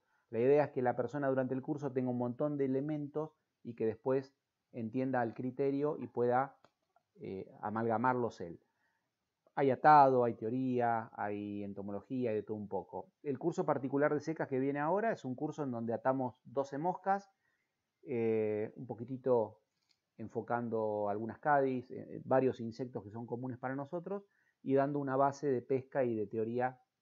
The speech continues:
para cada, para cada orden, para cada estilo.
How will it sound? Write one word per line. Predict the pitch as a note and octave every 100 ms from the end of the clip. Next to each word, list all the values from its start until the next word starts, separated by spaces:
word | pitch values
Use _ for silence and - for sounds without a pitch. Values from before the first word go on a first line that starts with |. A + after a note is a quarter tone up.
| _ _ _ _ _ _
para | A#2 G#2 G2+
cada, | A#2 A2+ G#2+ G2+ - _ _ -
para | G#2+ G#2+
cada | B2 C3+
orden, | D3 D3+ C#3 A#2 A2
para | G#2
cada | G#2 A2
estilo. | - - E2+ -